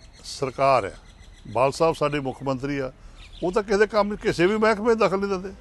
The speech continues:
ਮੈਂ ਨਾ ਮੇਰੇ ਛੱਡੇ ਹੋਰ ਵੀ ਨਹੀਂ ਦਿੰਦੇ। ਇਸ ਕਰਕੇ ਇਹ ਜਿਹੜੇ ਸਿਆਸੀ ਲੋਕ ਆ,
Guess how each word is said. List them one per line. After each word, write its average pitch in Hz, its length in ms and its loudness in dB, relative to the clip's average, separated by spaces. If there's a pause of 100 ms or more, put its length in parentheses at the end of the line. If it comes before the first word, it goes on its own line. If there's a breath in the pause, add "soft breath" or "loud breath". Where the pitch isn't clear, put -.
(140)
ਮੈਂ 117 340 -4
ਨਾ 160 100 0
ਮੇਰੇ 143 240 -2
ਛੱਡੇ 156 200 0
ਹੋਰ 139 200 0
ਵੀ 156 60 -6
ਨਹੀਂ 190 120 -2
ਦਿੰਦੇ। 160 280 -4 (680 loud breath)
ਇਸ - 80 0
ਕਰਕੇ 196 480 2
ਇਹ 196 40 4
ਜਿਹੜੇ 180 240 2
ਸਿਆਸੀ 139 420 0
ਲੋਕ 147 300 -2
ਆ, 127 240 0